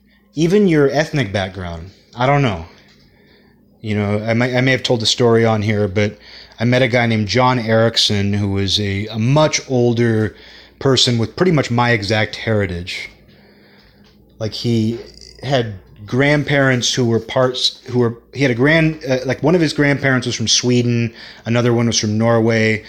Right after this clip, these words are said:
They met in North Dakota or South Dakota. They came to Ballard, Washington. Then he moved to the east side of Seattle, uh, the, the east side suburbs.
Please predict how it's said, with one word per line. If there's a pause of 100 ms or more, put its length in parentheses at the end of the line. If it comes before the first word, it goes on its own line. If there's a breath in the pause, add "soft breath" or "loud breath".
(260 loud breath)
They
met
in
North
Dakota
or
South
Dakota. (460 loud breath)
They
came
to
Ballard, (180)
Washington. (340 loud breath)
Then
he
moved
to
the
east
side (400 soft breath)
of
Seattle, (1120 soft breath)
uh,
the,
the
east
side
suburbs.